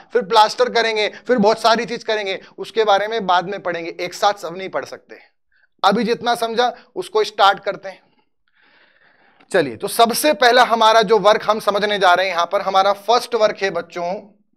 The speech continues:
ब्रिक वर्क, अ, सॉरी, अर्थ वर्क in excavation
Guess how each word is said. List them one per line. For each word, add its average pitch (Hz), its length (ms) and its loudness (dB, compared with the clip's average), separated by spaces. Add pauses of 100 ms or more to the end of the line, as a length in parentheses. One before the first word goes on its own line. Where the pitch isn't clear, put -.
(320)
ब्रिक 196 460 -2
वर्क, 196 440 2
अ, 170 120 0
सॉरी, 156 300 -4 (100)
अर्थ 220 260 4
वर्क 214 420 2
in 233 160 -4
excavation 196 840 -2